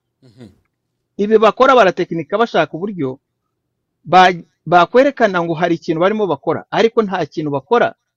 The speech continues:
Speaker 2: uretse kuba nanone barimo biha,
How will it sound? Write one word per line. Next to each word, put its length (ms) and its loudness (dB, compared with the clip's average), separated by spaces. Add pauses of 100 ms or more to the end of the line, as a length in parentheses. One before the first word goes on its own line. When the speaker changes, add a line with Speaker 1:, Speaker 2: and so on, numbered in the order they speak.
(720)
Speaker 2:
uretse 320 4
kuba 440 4 (420)
nanone 680 0 (560)
barimo 320 4
biha, 580 2